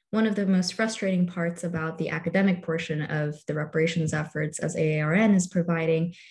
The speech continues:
is noticing how much gap there is between the research, and especially when we're trying to get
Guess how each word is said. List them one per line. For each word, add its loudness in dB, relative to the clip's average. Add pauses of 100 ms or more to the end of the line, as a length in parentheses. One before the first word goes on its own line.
(140)
is 2
noticing 4
how 2
much 2
gap -4
there -4
is -4 (140)
between 2
the 0
research, -6
and -2 (300)
especially 2
when 6
we're 4
trying -2
to -8
get -4